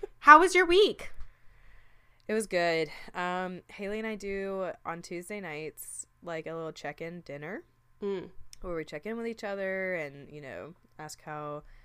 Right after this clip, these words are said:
Speaker 2: I don't know, like, we just, we came up with all these questions together, and,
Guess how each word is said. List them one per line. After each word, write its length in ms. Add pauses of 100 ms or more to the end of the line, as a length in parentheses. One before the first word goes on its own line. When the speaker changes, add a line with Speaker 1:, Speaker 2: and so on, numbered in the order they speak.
(560)
Speaker 2:
I 80
don't 100
know, 140
like, 180
we 80
just, 320
we 260
came 260
up 100
with 100
all 80
these 140
questions 380
together, 640
and, 580